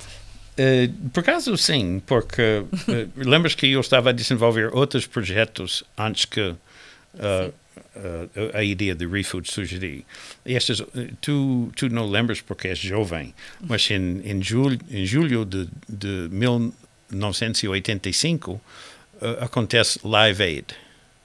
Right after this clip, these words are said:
Speaker 2: Uhum.
Speaker 1: Ouvi falar?
Speaker 2: Sim, sim, sim. Não sou
Speaker 1: Ahm,
Speaker 2: tão nova quanto pareço.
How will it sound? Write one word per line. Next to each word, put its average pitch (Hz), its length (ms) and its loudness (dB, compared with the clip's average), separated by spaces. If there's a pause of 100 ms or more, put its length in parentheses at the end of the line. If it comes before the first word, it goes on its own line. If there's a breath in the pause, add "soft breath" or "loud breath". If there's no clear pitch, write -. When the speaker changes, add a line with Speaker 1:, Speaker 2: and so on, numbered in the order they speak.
(120)
Speaker 2:
Uhum. 147 320 -14 (360)
Speaker 1:
Ouvi 110 240 0
falar? 120 500 2
Speaker 2:
Sim, 185 240 -10
sim, 202 240 -14 (100)
sim. 156 80 -14 (440 loud breath)
Não 113 140 0
sou 104 100 6
Speaker 1:
Ahm, 104 80 2
Speaker 2:
tão 185 100 2
nova 180 240 -2
quanto 240 240 -10
pareço. 208 500 -4